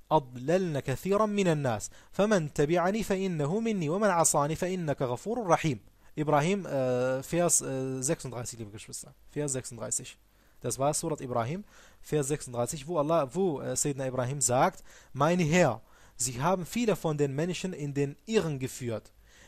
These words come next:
Wer mir nun folgt, der gehört zu mir. Und wer sich mir widersetzt, so du bist all-, du bist ja allvergebend und barmherzig.“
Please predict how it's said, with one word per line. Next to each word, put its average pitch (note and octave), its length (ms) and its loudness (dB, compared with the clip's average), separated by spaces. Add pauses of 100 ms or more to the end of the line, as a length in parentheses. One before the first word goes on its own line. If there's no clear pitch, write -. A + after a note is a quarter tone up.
(120)
Wer D#3+ 400 0
mir E3 480 0 (100)
nun B2+ 300 -6
folgt, C3 720 0 (560)
der C#3+ 300 2
gehört C3+ 380 -6
zu F3 160 -4
mir. A#2 260 -4 (260)
Und C#3 260 -6
wer A3+ 200 8
sich - 240 0
mir C3+ 460 -2
widersetzt, F3 720 4 (500)
so D3 240 -10
du F3 240 -6
bist F#3+ 380 -4
all-, E3 260 0
du D#3 220 -4
bist - 180 -4
ja C#3 140 2
allvergebend D#3 1300 -2
und F3+ 340 -6
barmherzig.“ A#2+ 880 -2